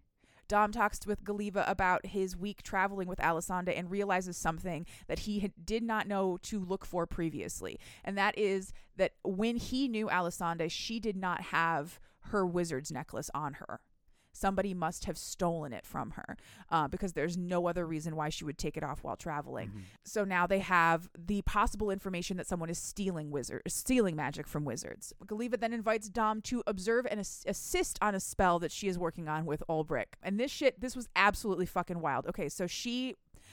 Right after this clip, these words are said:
Speaker 1: she put Ulbrich on top of two stacks of, of wooden boards, five deep.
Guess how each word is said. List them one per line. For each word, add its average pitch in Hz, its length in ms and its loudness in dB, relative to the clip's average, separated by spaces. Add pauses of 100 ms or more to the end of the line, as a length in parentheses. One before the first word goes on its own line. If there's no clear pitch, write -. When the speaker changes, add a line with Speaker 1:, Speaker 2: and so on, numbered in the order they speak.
(160)
Speaker 1:
she 330 220 2
put - 240 2
Ulbrich 233 420 6
on 190 160 4
top 190 320 2
of 180 240 -4
two 311 480 2
stacks - 840 -6 (380)
of, 190 180 2 (300)
of 180 400 0 (160)
wooden 254 560 -2 (460)
boards, 127 720 2 (380)
five 220 600 4
deep. - 320 -10